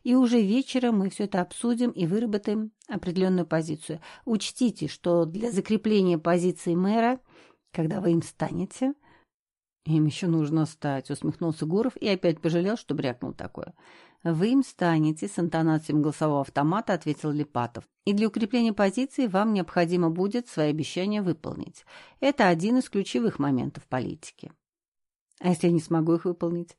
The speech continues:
Откуда мне наверняка это знать-то? Если вы не забыли, мэром я никогда не был". "Неважно, я прекрасно могу оценить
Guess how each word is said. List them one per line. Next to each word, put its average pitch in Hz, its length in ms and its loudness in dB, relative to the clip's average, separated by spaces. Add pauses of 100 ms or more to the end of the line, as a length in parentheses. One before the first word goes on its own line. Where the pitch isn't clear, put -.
(140)
Откуда 175 640 2
мне 170 320 4
наверняка 156 640 2
это 151 160 -4
знать-то? 156 440 -2 (400)
Если 240 380 0
вы 214 180 4
не 262 140 8
забыли, 180 460 4
мэром 180 420 4
я 185 160 2
никогда 185 400 2
не 269 180 4
был". 160 260 -6 (800)
"Неважно, 170 480 0
я 202 180 2
прекрасно 233 460 0
могу 165 220 2
оценить 160 560 0